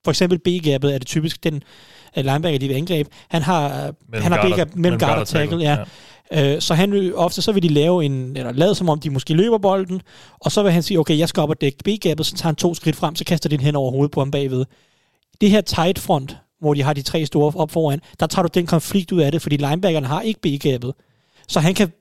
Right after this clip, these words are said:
Speaker 1: blive stående tilbage og sige, okay, jeg har den her zone, og så kan jeg spille løbet bagefter, hvis de vælger at, at løbe bolden. Øhm, fordi at, at løbet burde, hvis de løber op igennem midten,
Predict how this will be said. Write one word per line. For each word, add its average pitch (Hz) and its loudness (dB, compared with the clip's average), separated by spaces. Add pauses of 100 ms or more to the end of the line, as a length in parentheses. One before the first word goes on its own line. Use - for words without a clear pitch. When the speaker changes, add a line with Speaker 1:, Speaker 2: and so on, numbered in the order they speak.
(140)
Speaker 1:
blive 165 4
stående 190 4
tilbage 170 0
og 156 0
sige, 151 -4
okay, 139 -2
jeg 185 -2
har 202 0
den 185 -6
her 143 -2
zone, 247 -2 (760)
og 185 0
så 208 0
kan 196 2
jeg 190 2
spille 202 2
løbet 185 4 (180)
bagefter, 151 -2
hvis 143 -2
de 139 0
vælger 139 2
at, 135 -6 (120)
at 139 2
løbe 147 2
bolden. 135 -8 (560)
Øhm, 127 0
fordi 170 0
at, 147 2
at 139 -4
løbet 175 2
burde, 143 2
hvis 127 -4
de - -6
løber 135 2
op 143 -2
igennem 135 -4
midten, 185 0